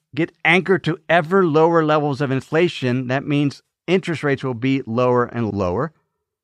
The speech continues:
which means central banks will have an even more difficult time combating economic slowdowns by adjusting their policy rate. It's like the river water keeps getting shallower and shallower, so the canoe can't head down the river anymore.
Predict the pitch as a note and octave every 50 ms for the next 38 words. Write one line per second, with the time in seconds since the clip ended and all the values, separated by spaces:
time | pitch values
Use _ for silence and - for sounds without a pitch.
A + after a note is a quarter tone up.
0 | _ _ _ _ _ _ A#2+ C#3+ D3+ D3 - - B2+ C#3 C#3+ C#3+ C#3 C#3+ C#3+ C#3+
1 | C3+ - _ _ _ - - D3+ C#3+ D#3 D#3 G2+ - F3 F3+ F#3 F3+ - - E3+
2 | C#3 D3+ D3 D3 C3 - - D3 C#3 C#3+ D3+ D3+ C#3+ D3 D3+ D3 D3 C3 - D#3
3 | C#3+ - D3+ - - - C#3+ C#3 C3+ _ - - G3 G#3 G#3 F#3+ E3+ D3 - -
4 | D#3 C#3+ A#2+ A#2+ C3+ C3+ C#3+ D3 D3+ D3 D3 _ C3 B2+ B2+ - B2+ B2 A#2+ A#2+
5 | A#2+ A#2 - - - E3+ G3+ F3 D#3+ C3+ C3 A2 G2+ G2+ G#2+ C3 E3 - - _
6 | _ - A#2 A#2+ B2 G#2+ - A#2 G2+ G2 - C3+ C3 C#3+ E3 D#3+ - A#3 A#3 A3
7 | F#3 C#3 - - G#2+ F#2+ F#2 D#2 B1 - - - _ _ _ _ _ _ _ _
8 | _ _ _ _ _ _ - B2+ A#2 - C#3 C#3 - - D3+ C3 D#3+ A3 A3 G#3
9 | F#3+ D3 D3+ D3 C3+ A#2+ G#2+ F#2 E2 - _ _ _ _ - E3 F3 D3+ - _
10 | - E3 D#3 E3 D3 - - - - D#3 D#3 F3 F3+ F#3 F3+ F3 F3+ E3+ E3 D#3
11 | - - F#3+ G3 G#3 G3+ F3 C3 A#2 - - C#3+ B2+ C#3+ C#3 - D3+ C#3+ E3 G3
12 | G3+ G3 - - E3+ E3 F#3 G3 - _ - D3+ E3+ E3+ C#3+ F#3 F#3 F#3+ F#3+ F#3
13 | E3 F#3 A3+ C4+ A#3 D#3 A#2+ G2+ F#2+ G2 F#2 F2+ D#2+ D2 B1+ -